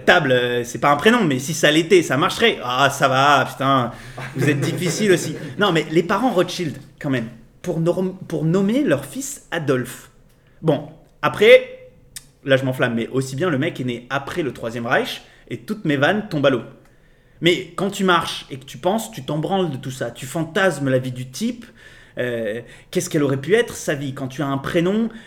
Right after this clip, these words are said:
qui résume l'un des plus grands persécuteurs de l'ère moderne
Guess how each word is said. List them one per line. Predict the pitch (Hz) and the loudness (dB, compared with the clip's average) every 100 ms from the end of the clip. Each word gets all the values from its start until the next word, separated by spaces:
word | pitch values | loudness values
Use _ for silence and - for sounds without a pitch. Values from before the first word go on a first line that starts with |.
| - 135 | -20 -20
qui | - 156 151 147 | -12 -8 -4 -2
résume | 135 165 151 190 190 160 | 0 0 0 0 0 2
l'un | 180 | 0
des | 160 | -2
plus | - | -4
grands | 135 202 | -4 -2
persécuteurs | 208 175 - 175 185 196 175 | -2 -4 -4 -6 -2 0 0
de | 139 | 0
l'ère | 131 | 0
moderne | 143 151 208 269 | 0 2 2 2